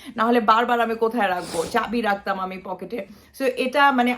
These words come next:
আমরা যারা রেগুলার জিমে যাই, তাদের জন্য এই ধরনের জিম লেগিংস কিন্তু অনেক, অনেক পারফেক্ট। আর ডিফারেন্ট,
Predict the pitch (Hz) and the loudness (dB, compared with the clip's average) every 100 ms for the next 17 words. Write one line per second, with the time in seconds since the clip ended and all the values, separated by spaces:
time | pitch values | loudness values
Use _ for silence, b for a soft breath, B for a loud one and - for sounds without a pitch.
0 | 208 214 240 247 240 220 214 233 233 208 | -2 -2 0 2 2 2 0 0 -2 -2
1 | 208 208 202 185 196 190 202 208 208 196 | -4 -4 -4 -4 -6 -6 -6 -4 -2 -2
2 | 196 - 208 233 220 202 202 196 196 185 | -4 -6 -6 -4 -4 -4 -6 -8 -8 -8
3 | 180 208 - 185 180 202 208 180 185 180 | -6 -10 -10 -12 -10 -12 -12 -14 -10 -6
4 | 175 180 185 170 208 220 B B B 190 | -6 -6 -6 -4 -6 -8 B B B -4
5 | 180 170 220 262 254 | -4 -4 -4 0 2